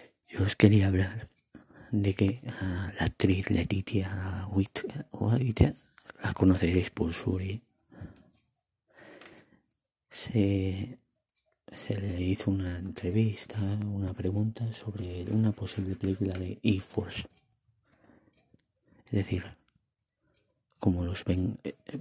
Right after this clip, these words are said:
de mu-, de las superheroínas. Y dice que es cuestión de tiempo. Eh, ¿qué se quiere decir?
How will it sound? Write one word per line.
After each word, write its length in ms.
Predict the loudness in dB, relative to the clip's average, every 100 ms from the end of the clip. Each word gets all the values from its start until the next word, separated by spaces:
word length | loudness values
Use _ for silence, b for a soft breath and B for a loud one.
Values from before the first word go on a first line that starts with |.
| -8 -8 -8
de 380 | -2 0 2
mu-, 280 | 2 2 2 0
de 200 | -2 0
las 140 | 0
superheroínas. 840 | 0 0 -4 -4 -4 -4 -6 -12 -12 _ B B B
Y 200 | -6 0
dice 440 | 0 0 -4 -4 _ _
que 80 | -2
es 80 | -2
cuestión 500 | -2 -8 -2 0 0
de 120 | 0
tiempo. 600 | 0 0 0 2 2 2 _ _ _ _ _ _ _
Eh, 200 | -10 -6
¿qué 280 | 2 2
se 160 | 4 4
quiere 220 | 4 4
decir? 340 | 4 4 0